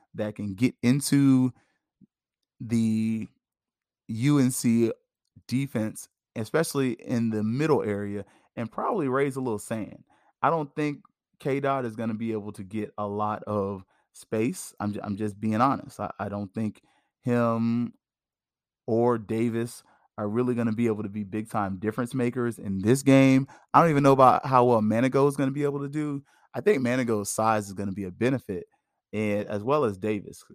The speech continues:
Manigo is about six three, Davis goes about six one. But our shorter receivers are gonna have problems with,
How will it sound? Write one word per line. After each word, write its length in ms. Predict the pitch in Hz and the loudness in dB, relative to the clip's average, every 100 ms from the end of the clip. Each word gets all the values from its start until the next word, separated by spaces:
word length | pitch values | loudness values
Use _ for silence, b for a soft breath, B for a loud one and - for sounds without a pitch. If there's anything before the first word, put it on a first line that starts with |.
| - | -6
Manigo 480 | 110 110 110 104 101 | -4 -2 -2 -2 -4
is 160 | 95 | -8
about 220 | - 98 | -10 -10
six 240 | - 110 - | -8 -12 -10
three, 220 | 107 107 | -8 -6
Davis 340 | 101 104 101 | -6 -6 -8
goes 180 | - 104 | -8 -8
about 240 | 98 98 - | -8 -10 -10
six 240 | 107 - | -12 -6
one. 360 | 117 117 110 107 _ _ _ | -2 0 -2 -6 _ _ _
But 120 | 117 | 2
our 100 | 113 | 4
shorter 320 | 123 - 190 151 | 4 2 2 2
receivers 460 | 127 147 135 110 | -2 -4 -6 -6
are 40 | 107 | -6
gonna 140 | 104 | -6
have 180 | 104 101 | -6 -4
problems 500 | 113 104 101 95 95 | -4 -4 -6 -12 -12
with, 180 | 101 | -14